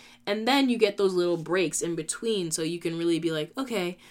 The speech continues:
I feel refreshed." You know, no one wants to feel burnt out. You don't wanna, like, sit at a desk eight hours a day and just, like, not move. You know, no one likes working like that. And I think just taking breaks is super,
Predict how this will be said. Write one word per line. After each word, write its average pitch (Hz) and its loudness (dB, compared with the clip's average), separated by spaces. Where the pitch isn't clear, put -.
I 180 -2
feel 202 2
refreshed." 165 -4
You 240 -6
know, 226 2
no 226 2
one 285 2
wants 294 2
to 277 -2
feel 247 -2
burnt 170 -2
out. 147 2
You 185 0
don't 196 -2
wanna, 240 -2
like, 220 -2
sit 180 -6
at 180 -2
a 165 -2
desk 156 -2
eight 214 -4
hours 202 0
a 185 2
day 175 0
and 165 -4
just, 165 -4
like, 156 -8
not 190 0
move. 160 0
You 202 2
know, 208 2
no 208 2
one 220 6
likes 185 0
working 160 -4
like 143 -8
that. 131 -2
And 143 -4
I 151 -4
think 196 -4
just 190 -6
taking 175 -4
breaks 160 -2
is 175 4
super, 135 -4